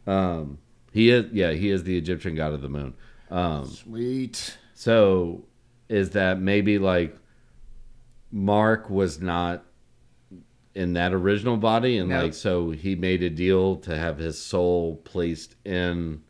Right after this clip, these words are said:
Speaker 2: Yeah, the
Speaker 1: Steven's
Speaker 2: Avatar.
Speaker 1: body.
Speaker 2: So Steven's the Avatar.
Speaker 1: Yeah.
Speaker 2: And Mark is the
Speaker 1: Is the personality soul that
Speaker 2: <laughs>
Speaker 1: Khonshu
Speaker 2: the, uh,
Speaker 1: needs.
Speaker 2: the Avatar of Khonshu,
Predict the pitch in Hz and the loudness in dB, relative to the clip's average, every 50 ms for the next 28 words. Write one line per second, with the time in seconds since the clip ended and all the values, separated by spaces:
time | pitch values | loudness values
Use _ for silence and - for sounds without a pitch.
0 | _ - 247 190 - - _ _ _ - - 147 156 170 170 135 135 123 123 113 | _ -8 -8 -8 -8 -10 _ _ _ -18 -12 -4 0 4 4 4 6 6 4 4
1 | 101 95 92 85 80 82 76 71 69 - 67 64 62 - 165 165 160 175 175 160 | 2 0 -4 -2 -2 0 0 0 -2 -4 -6 -8 -8 -6 -6 -6 -4 -4 -6 -8
2 | 151 165 156 156 151 156 160 156 123 - 127 110 101 101 104 - - - 78 78 | -8 -6 -6 -4 -2 -4 -4 -6 -10 -10 -12 -10 -10 -12 -12 -12 -8 -4 -4 -4
3 | 69 62 60 57 - _ _ _ _ _ _ - - 117 113 113 113 120 135 147 | -4 -6 -10 -14 -20 _ _ _ _ _ _ -14 -10 -10 -8 -6 -6 -4 -4 -4
4 | 147 156 151 - - - - 127 123 131 135 135 160 131 123 123 123 123 120 120 | -4 -6 -8 -10 -16 -10 -8 -8 -8 -8 -12 -12 -10 -10 -8 -8 -8 -8 -8 -8
5 | 117 117 _ _ _ _ - 101 98 90 73 78 92 87 85 82 78 76 - - | -10 -10 _ _ _ _ -2 -2 -2 -2 0 0 0 2 2 2 0 -4 -4 -2
6 | 120 107 95 - - 95 92 87 85 85 85 82 82 78 - - 101 87 87 87 | -2 -2 -2 -2 -4 -4 -2 0 0 0 0 0 -2 -4 -4 -2 -2 0 0 0
7 | 87 85 82 78 80 76 73 73 73 73 - - - - - - - 117 107 101 | 0 0 -2 -2 -2 -2 -2 -4 -6 -6 -10 -14 -14 -12 -10 -6 -2 -2 0 0
8 | 95 95 - - 101 90 87 82 80 151 143 139 143 139 127 156 165 - - 135 | -2 -2 -4 -4 -2 -2 -2 -2 0 0 2 2 2 2 2 0 0 -2 -4 -6
9 | 139 127 113 110 113 120 131 123 - 139 135 127 120 113 - - - 190 214 220 | -4 -2 0 -2 -2 -2 -4 -8 -8 -8 -6 -6 -6 -8 -10 -8 -6 -4 -2 -2
10 | 190 151 - - 104 90 87 98 127 | -4 -4 -8 -10 -12 -12 -12 -14 -14